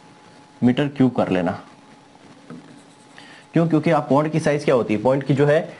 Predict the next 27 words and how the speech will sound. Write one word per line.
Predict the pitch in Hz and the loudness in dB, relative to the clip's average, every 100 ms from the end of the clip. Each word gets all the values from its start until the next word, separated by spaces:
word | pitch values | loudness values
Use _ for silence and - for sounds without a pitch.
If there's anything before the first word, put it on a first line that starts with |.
| - - - - - | -20 -20 -20 -10 -2
width | 101 143 143 | 0 0 2
भी | 151 156 | 2 2
रहती | 147 160 | 2 2
है, | 156 160 - | 0 -2 -2
है | |
ना, | 151 208 - | -2 -2 -2
मतलब | 117 131 117 | 0 0 0
depth | 135 - | -2 0
भी | 156 | 2
रहती | 160 147 160 | 2 2 0
है, | 165 170 - - - - - | 0 -4 -16 -20 -20 -20 -8
विड्थ | 104 143 147 | -2 0 0
भी | 160 | 0
रहती | 151 151 160 | 0 0 0
है | 185 - - | 0 -4 0
और | 175 - - - 113 | 0 0 -10 -6 0
लंबाई | 120 139 | 2 2
भी | 156 | 0
रहती | 143 156 | -2 0
है | |
और | 180 | 0
चौड़ाई | 151 110 92 | 2 0 0
भी | |
रहती | 92 87 | -2 -2
है, | 95 | 0
ठीक | - 170 | 0 -2
है। | 175 | -4